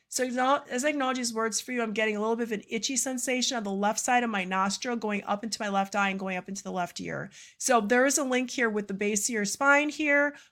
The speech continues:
going all the way up to the left side of your head. All right, t-, please take a nice cleansing breath here, uh, Marcia.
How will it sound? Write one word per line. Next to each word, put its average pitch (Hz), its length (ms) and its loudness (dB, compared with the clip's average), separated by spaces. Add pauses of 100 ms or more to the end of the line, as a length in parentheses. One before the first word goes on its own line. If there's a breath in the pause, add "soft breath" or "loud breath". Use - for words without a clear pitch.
going 233 320 2
all 233 180 6
the 254 60 -4
way 247 60 0
up 240 120 -2
to 240 120 -4
the 214 60 -4
left 196 160 2
side 196 220 0
of 196 80 -4
your 170 100 -4
head. 185 380 -4 (120)
All 196 100 4
right, 190 220 0
t-, - 160 -2
please 277 240 0
take 311 140 -4
a 285 60 0
nice 262 200 2
cleansing 226 460 -2
breath 202 240 0
here, 302 520 2 (840 soft breath)
uh, 233 260 8
Marcia. 247 680 6